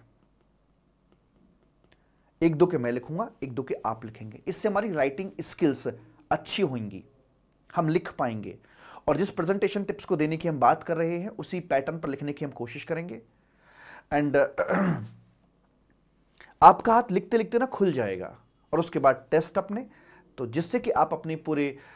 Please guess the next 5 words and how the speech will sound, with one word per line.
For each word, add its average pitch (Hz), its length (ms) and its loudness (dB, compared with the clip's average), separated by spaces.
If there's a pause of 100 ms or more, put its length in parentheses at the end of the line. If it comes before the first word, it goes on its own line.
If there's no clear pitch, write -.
(260)
जो 123 540 -2
एक्सपीरियंस 202 680 4
कहिए 190 680 4
या 151 340 4
एक - 200 -6